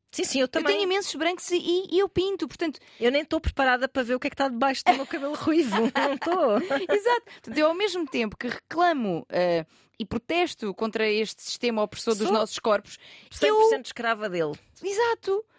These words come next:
Speaker 2: Diria que não em tudo, tudo. Por exemplo, esta questão da, das cirurgias plásticas também não me
Speaker 1: Não.
Speaker 2: vejo a fazer. Ahm, por exemplo, o pintar o cabelo, sim. O depilar também.
Speaker 1: O depilar.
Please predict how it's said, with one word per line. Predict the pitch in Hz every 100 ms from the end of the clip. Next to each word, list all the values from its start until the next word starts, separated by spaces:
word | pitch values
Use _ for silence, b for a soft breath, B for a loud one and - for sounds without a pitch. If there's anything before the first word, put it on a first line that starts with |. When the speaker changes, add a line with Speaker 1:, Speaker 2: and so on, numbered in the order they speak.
| b -
Speaker 2:
Diria | 285 330
que | -
não | 311 311
em | 294
tudo, | 294 -
tudo. | 359 453
Por | 262
exemplo, | 226 196
esta | 190
questão | 196 - 208
da, | 196
das | 185 180
cirurgias | 202 185 185 185 -
plásticas | - 202 196 175 175
também | - 180
não | 180
me | 175
Speaker 1:
Não. |
Speaker 2:
vejo | 170 175
a | 190
fazer. | 226 208 240 262 254 262 B B B B -
Ahm, | 196 190 185 180 180 -
por |
exemplo, | 220 202
o | 185
pintar | 196 196
o |
cabelo, | 208 233
sim. | - 302 294 277
O | 330
depilar | 277 - 247 190 175
também. | 262 277 311
Speaker 1:
O | 294 294
depilar. | 277 180 175 220 208 202